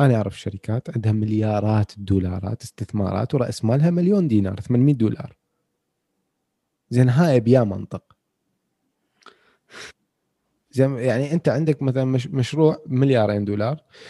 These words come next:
والله رأس مال الشركة تروح تشوف شهادة الت-، تسجيل مليون دولار. زين، خلينا مليون دينار، عفوًا.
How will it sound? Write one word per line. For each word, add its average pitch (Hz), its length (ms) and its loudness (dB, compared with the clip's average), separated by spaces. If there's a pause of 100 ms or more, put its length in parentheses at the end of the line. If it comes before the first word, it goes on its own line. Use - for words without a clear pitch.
(200)
والله 143 160 4
رأس 135 240 -2
مال 143 160 2
الشركة 139 400 2
تروح 147 240 0
تشوف 139 240 -2
شهادة 147 300 -2
الت-، 147 640 -6
تسجيل 151 520 -2 (120)
مليون 117 600 -2
دولار. - 320 -6 (380)
زين، 117 120 -10 (400)
خلينا 135 260 0
مليون 131 280 2
دينار، 101 280 -4
عفوًا. 101 280 -8